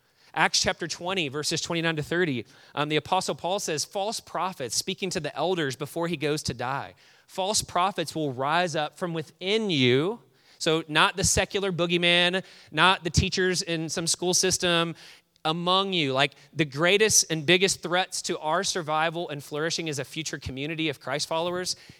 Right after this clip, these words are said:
are right here in this room, starting with me. That's a sober call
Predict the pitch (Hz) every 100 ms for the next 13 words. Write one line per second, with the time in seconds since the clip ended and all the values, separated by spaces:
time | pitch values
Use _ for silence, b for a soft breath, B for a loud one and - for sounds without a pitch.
0 | B 120 117 107 120 135 131 123 113 107
1 | - 98 87 87 _ _ _ - 123 123
2 | 110 - 85 - _ _ _ _ _ _
3 | _ _ _ _ _ 170 - - - 139
4 | 143 139 156 165 _ _ _ _ _ _
5 | - 160 202 98